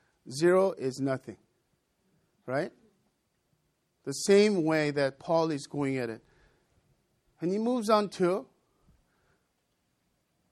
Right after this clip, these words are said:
second thing. Love is supremely important because without love, even the most powerful gift to understand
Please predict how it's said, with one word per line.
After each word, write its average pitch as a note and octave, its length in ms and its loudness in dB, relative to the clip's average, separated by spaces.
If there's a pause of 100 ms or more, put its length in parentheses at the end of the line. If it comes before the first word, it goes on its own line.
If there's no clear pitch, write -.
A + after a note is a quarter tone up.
(280)
second F#3+ 580 -2
thing. A#2+ 360 -8 (160)
Love F3+ 300 4
is F3+ 220 -2
supremely A#3 480 -4
important G#3 500 -4
because E3+ 480 -2
without F3+ 460 2
love, D#3 400 2 (420)
even G3+ 300 -2
the F#3 120 -2
most F#3 500 -2
powerful A#3 720 0
gift C3+ 400 -4 (420)
to E3 100 -4
understand F3 540 -2